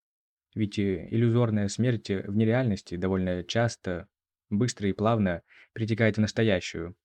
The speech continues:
Вся разница в том, что подохшие навсегда остаются пригодными для дальнейшей разделки трупиками, а прочие личности рассыпаются искорками,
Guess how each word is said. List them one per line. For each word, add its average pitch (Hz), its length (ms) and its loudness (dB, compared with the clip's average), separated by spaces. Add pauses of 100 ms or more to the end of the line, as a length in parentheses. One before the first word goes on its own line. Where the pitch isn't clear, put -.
(360)
Вся - 160 -4
разница 120 420 2
в - 60 -8
том, 135 220 0
что 95 560 -4 (180)
подохшие 113 440 0
навсегда 110 420 0
остаются 95 720 -2
пригодными 113 420 2
для 101 140 -2
дальнейшей 101 640 0
разделки 104 760 -2
трупиками, 85 540 -4 (1040)
а 107 180 0
прочие 131 400 -2
личности 110 420 -4
рассыпаются 117 720 -2
искорками, 92 680 -4